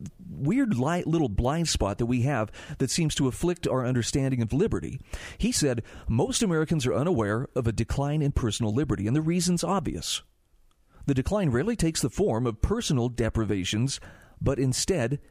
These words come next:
takes the form of unnoticed erosion. And thus we come to regard whatever state we're in as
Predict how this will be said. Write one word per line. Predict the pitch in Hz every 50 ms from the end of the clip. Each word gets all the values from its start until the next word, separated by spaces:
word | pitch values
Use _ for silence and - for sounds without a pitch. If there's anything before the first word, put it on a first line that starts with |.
| _ _ _ _ - -
takes | - 156 180 - -
the | - 226
form | - - 117 107 104 110 113
of | 104 - -
unnoticed | - 127 151 190 185 160 156 156 160 151 - 147
erosion. | 139 117 101 110 123 139 151 139 110 - 67 76 - - _ _ _ _ _ _ _ _ _ _ _ _ _ _ _ -
And | 101 104 95
thus | 110 123 151 - -
we | 120 107
come | - 131 120 110
to | 107 104
regard | 104 - - 117 123 139 139 120
whatever | - - 101 127 160
state | - - 180 175 156
we're | 202 233 -
in | - 117 110 117 135 - -
as | 117 117 117 123 127 123 -